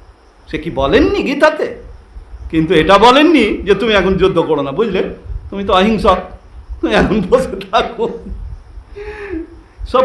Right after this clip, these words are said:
কি ভুল শিক্ষা পেল আমাদের জাতিটা। যাই হোক, এখন একটু একটু জাগছে, দেখা যাক কি হয়।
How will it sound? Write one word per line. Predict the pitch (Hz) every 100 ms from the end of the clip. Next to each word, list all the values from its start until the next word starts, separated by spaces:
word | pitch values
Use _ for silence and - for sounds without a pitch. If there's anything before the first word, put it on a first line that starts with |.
| 262
কি | 226 285
ভুল | 214 - 220 311 302
শিক্ষা | - 262 254 - 269 269
পেল | 220 214 240
আমাদের | 220 226 233 196
জাতিটা। | 208 208 226 220 165 - - -
যাই | 180 240 247
হোক, | 233 233
এখন | - 185 220
একটু | 214 233
একটু | 220
জাগছে, | 202 214 208 175 151 101 - _ _ _ _ _ _ - - 156
দেখা | 202 196 214
যাক | 214 151 - -
কি | 196
হয়। | 156 143